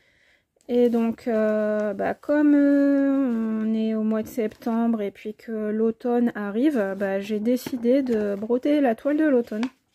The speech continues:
Donc je vais commencer avec cette toile, euh, de l'automne pour l'événement.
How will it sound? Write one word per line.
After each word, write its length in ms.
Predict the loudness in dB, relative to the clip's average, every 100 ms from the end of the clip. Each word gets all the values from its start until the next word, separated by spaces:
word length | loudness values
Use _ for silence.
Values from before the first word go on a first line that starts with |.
| _ _ _ _ _ _ _ _ _ _ _ _ _ _ _ _
Donc 180 | -6 -4
je 100 | 0
vais 100 | -2
commencer 540 | 0 0 2 0 0
avec 300 | 2 2 -2
cette 340 | -6 -12 -12 _
toile, 380 | -8 -6 -4 -4
euh, 260 | -6 -6
de 140 | -4 -2
l'automne 640 | 2 0 0 -4 -2 -2
pour 200 | -4 -2
l'événement. 600 | 2 2 0 -4 -2 -2